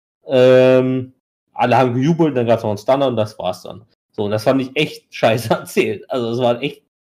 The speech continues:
schlechtes Match, finde ich. Ich hab mir von diesem Match echt mehr erhofft, wo ich mi-, wo ich jetzt wiederum ein weiteres Mal sagen müsste, warum hat man das nicht bei Hell in a Cell gemacht?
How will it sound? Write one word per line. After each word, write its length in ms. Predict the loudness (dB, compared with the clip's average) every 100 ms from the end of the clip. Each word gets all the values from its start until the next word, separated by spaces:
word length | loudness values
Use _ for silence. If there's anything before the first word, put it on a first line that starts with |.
| _ -20 -12
schlechtes 480 | -6 -6 -4 -2
Match, 240 | 0 0 -2
finde 240 | -6 -6
ich. 160 | -8 _ _
Ich 80 | -2
hab 100 | 0
mir 140 | 0 0
von 200 | 0 0
diesem 300 | -2 0 0
Match 300 | -2 -4 -8
echt 340 | -10 -10 _
mehr 240 | -6 -4 -2
erhofft, 400 | 2 0 0 -14 _ _ _ 2
wo 100 | 2
ich 120 | 2
mi-, 220 | -4 -4
wo 160 | -2 -2
ich 120 | 0
jetzt 200 | -4 -4
wiederum 480 | -2 0 0 -2 -2
ein 180 | -4 0
weiteres 320 | 2 0 0
Mal 240 | 0 0
sagen 320 | 2 0 -2 -4
müsste, 320 | -4 -4 -2
warum 240 | 0 0
hat 160 | -2 -6
man 100 | -10
das 180 | -12 -14
nicht 160 | -6
bei 120 | -6 -4
Hell 140 | -6
in 60 | -6
a 80 | -2
Cell 260 | 2 2
gemacht? 340 | 0 -6 -14